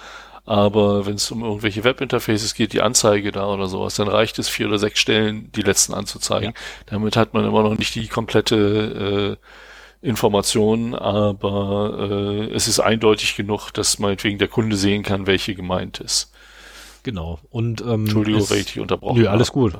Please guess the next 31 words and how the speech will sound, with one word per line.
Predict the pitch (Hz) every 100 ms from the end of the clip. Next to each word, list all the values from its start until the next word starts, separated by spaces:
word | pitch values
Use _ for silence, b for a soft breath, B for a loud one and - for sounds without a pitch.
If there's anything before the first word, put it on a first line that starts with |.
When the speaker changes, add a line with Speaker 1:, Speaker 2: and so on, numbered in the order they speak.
| -
Speaker 2:
Ist | 110
ja, | 110 107
ist | 101
ja | 104
ein | 101
richtiger, | 98 98 101 98 92 95 107
richtiger | 104 - 87
Einwand | 98 90 80
dafür. | 76 85 - B B B B B -
Ähm, | 107 101 98 - _ _ -
und, | 120 120 110 -
äh, | 117 110 110 -
naja, | 117 123
das | 113 -
Ganze | 123 - 117
erschien | 113 107 - 135 139 127
den | 120
Jungs | 113 120 123 -
wohl | 113
so, | 104 117
als | 120 104 -
wenn | 107 107
Autoclerk, | - 113 131 - - 113 113 - 110
ähm, | 107 101 101 - _ _ -
unter | 139 151 -
anderem, | 135 139 135 - 160 147 120 131 B B
<laughs> | B B B
ähm, | - 107 107 107 104 104 101 101 101 _ _ _ _ _ _ _ - - _
ein | - 98 98 98 _ _ _ -
Contractor, | - 143 160 143 139 - 139 139 131
äh, | 131 117 117 117 120